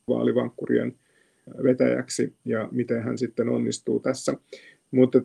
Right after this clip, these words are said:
mun mielestä se ei ole mitenkään yllättävä tai edes, niin kuin, mitenkään ihmeellinen asia, että näin käy, koska,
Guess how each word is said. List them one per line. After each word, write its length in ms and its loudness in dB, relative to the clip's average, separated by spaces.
mun 140 8
mielestä 240 4
se 80 6
ei 60 6
ole 80 2
mitenkään 480 0
yllättävä 640 6
tai 280 0
edes, 260 -4
niin 160 -6
kuin, 180 -6
mitenkään 480 -4
ihmeellinen 460 8
asia, 300 2
että 160 -6
näin 260 0
käy, 260 4
koska, 480 -4